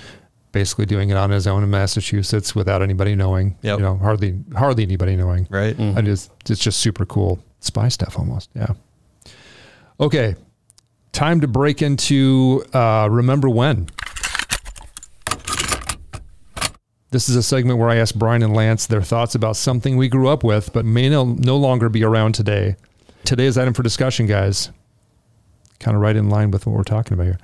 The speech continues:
Speaker 1: Mixtapes.
Speaker 2: Oh,
Speaker 3: Yeah.
Speaker 2: yeah.
Speaker 1: Thoughts on mixtapes?
Speaker 3: Did 'em all the time.
Speaker 2: I did them all the time.
Speaker 1: Do you
Speaker 2: I
Speaker 1: do them now? <laughs>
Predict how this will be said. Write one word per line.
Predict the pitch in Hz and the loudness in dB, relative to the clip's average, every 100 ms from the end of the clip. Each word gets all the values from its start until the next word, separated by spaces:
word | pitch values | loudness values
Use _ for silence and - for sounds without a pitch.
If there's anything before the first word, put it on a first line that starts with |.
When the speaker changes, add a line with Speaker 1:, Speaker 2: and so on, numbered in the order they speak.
| - | -8
Speaker 1:
Mixtapes. | 107 110 - - 98 - - - - _ - - | -2 -2 -2 -4 -4 -4 -4 -6 -8 _ -20 -8
Speaker 2:
Oh, | - 113 131 135 | -4 -2 0 0
Speaker 3:
Yeah. | 160 110 101 95 87 - | -2 -4 -6 -6 -8 -10
Speaker 2:
yeah. | - 107 123 120 - _ _ _ _ _ _ _ | -6 -4 -2 -6 -10 _ _ _ _ _ _ _
Speaker 1:
Thoughts | - 101 - | -2 -2 0
on | 107 | 0
mixtapes? | 101 - - 90 - - - _ - | 0 -2 -4 -4 -4 -10 -10 _ -4
Speaker 3:
Did | 113 | 0
'em | 117 | 2
all | 131 | 0
the | |
time. | 131 135 156 143 120 | 0 0 0 0 -2
Speaker 2:
I | 113 107 101 - _ | -2 -2 -8 -18 _
did | 104 98 | -4 -2
them | 101 101 | -2 -2
all | 107 98 101 | -2 -4 -4
the | 104 | -8
time. | 104 98 92 92 - _ _ _ _ _ 110 | -6 -4 -2 -4 -10 _ _ _ _ _ -6
Speaker 1:
Do | 107 | 0
you | 107 | 0
Speaker 2:
I | |
Speaker 1:
do | 104 117 | 2 0
them | 104 90 | 0 0
now? | 87 104 104 85 90 | 0 0 0 0 -4
<laughs> | - | -6